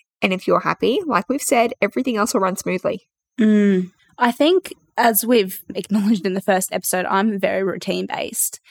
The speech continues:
Speaker 2: So I think for me personally, sticking to a routine is my non-negotiable. I have to stick to a routine, and that's what I will do.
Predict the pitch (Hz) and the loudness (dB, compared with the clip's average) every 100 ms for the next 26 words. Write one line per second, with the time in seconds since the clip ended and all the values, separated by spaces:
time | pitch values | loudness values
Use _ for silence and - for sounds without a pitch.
0 | _ - 226 202 196 - 233 302 311 - | _ -2 0 2 -2 0 2 2 0 -6
1 | _ _ _ - - 240 220 196 190 202 | _ _ _ -18 -2 2 2 2 2 0
2 | 202 185 - 214 185 185 - 196 240 262 | 0 0 0 -2 -2 -2 -2 0 0 2
3 | 269 269 - 190 185 - 185 180 - - | 0 0 -2 -2 -2 -2 -4 -4 -6 0
4 | 202 196 175 170 170 - - - 107 - | 2 4 2 0 -4 -6 -8 -8 -10 -10
5 | - 175 185 190 180 190 202 - 202 - | 0 2 4 2 0 -4 -4 -4 -4 0
6 | 214 208 208 190 196 190 165 - 190 190 | 0 0 -2 -4 -2 -2 -2 -2 0 0
7 | 180 170 170 139 | 2 -2 -4 -6